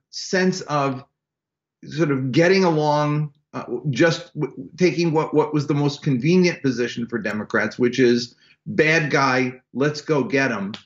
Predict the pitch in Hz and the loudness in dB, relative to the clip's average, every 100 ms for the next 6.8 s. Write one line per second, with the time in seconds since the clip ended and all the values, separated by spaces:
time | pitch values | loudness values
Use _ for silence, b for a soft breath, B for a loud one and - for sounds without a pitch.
0 | _ - 143 - 202 208 202 185 208 202 | _ -10 -6 -2 0 2 2 2 2 2
1 | 180 156 113 143 151 156 147 143 143 143 | 0 -4 -4 -4 -2 -2 -2 -4 -4 -2
2 | 143 156 151 139 135 143 139 143 _ _ | -2 -2 -2 -2 0 0 0 -4 _ _
3 | - 120 147 151 151 - 147 139 131 - | 0 4 6 6 4 2 2 2 0 0
4 | 190 180 131 135 147 135 131 b b _ | 2 4 4 2 0 0 -2 b b _
5 | 156 165 165 147 139 147 143 139 135 151 | -2 0 0 0 0 0 2 2 2 -2
6 | 123 156 190 185 143 127 127 - | -2 0 0 0 2 2 2 -2